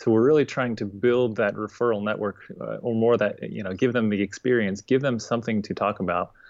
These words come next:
Um, again, that's why I like the album part of it so much. Um, it gets, you know, it's super exciting for them to have this piece of art to hang on to and to show to their friends. And so that's kind of a, a booster for us, is to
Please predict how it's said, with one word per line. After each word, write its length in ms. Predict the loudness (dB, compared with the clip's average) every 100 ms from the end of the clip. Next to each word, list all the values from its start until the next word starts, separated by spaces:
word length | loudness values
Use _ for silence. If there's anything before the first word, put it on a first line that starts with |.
| -20 -20 -10
Um, 220 | -6 -4
again, 200 | 0 2
that's 160 | 2 2
why 80 | 2
I 40 |
like 240 | 4 2
the 160 | 0 0
album 340 | 2 0 -2
part 220 | -2 -2 -2
of 60 |
it 140 | -4 -6
so 140 | -8
much. 400 | -4 -4 -6 -14 -12
Um, 300 | -10 -8 -6
it 160 | -6 -2
gets, 320 | -2 -4 -12 -20 -20 -14 -2
you 60 |
know, 60 | 0
it's 120 | 2
super 240 | 2 2 2
exciting 400 | 2 0 0 -2
for 100 | 0
them 180 | -2 -2
to 80 | -6
have 200 | -4 -4
this 140 | -4
piece 240 | -4 -4
of 100 | -4 -2
art 220 | -2 -2
to 80 | -4
hang 200 | -6 -4
on 180 | -2 -2
to 180 | -2 -4
and 140 | -4
to 100 | -4
show 220 | -2 2 2
to 120 | 2
their 100 | 0
friends. 540 | 0 0 0 0 -4
And 120 | -6 -2
so 120 | 0
that's 120 | 0
kind 160 | 0 2
of 120 | 4
a, 200 | 2 2 -6 -8 0
a 60 |
booster 380 | 2 4 2 -2
for 280 | 2 2 4
us, 320 | 2 0 -2
is 240 | -6 -6
to 280 | -4 0 0